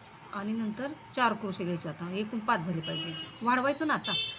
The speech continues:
आपण टाके पण सहा सहा केले म्हटल्यानंतर क्रोशे पण हे वाढवायला पाहिजे, डबल क्रोशे.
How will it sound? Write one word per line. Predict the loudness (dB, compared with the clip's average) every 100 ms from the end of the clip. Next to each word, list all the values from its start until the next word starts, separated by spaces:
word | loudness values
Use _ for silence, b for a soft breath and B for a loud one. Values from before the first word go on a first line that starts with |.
| -4
आपण | 0 2
टाके | 2 0 -2
पण | -4 0
सहा | 2 2
सहा | 0
केले | 0 2
म्हटल्यानंतर | 2 0 -2 -4
क्रोशे | -4 -4 -2
पण | -2
हे | 2
वाढवायला | 2 2 0
पाहिजे, | -2 -2
डबल | 0 -2
क्रोशे. | -4 -6 -6